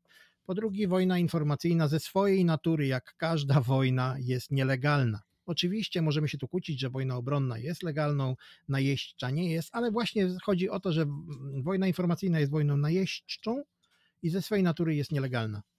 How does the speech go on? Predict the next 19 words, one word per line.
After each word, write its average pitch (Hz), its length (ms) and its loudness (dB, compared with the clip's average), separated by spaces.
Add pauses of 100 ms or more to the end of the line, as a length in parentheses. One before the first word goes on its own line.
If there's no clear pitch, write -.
(120)
I 208 100 -6
w - 60 -12
końcu 233 440 2
wojna 220 360 4
informacyjna 175 640 4
może 165 260 4
być 156 180 0
efektywna 160 480 -2
i 190 40 -2
skuteczna, 220 680 -2 (800)
ym, 139 300 0
oczywiście 170 520 0
dla 160 140 2
agresora, 170 520 4
dla 131 140 2
tego, 139 220 -2
kto - 140 -4
ją 147 140 2
prowadzi, 180 600 2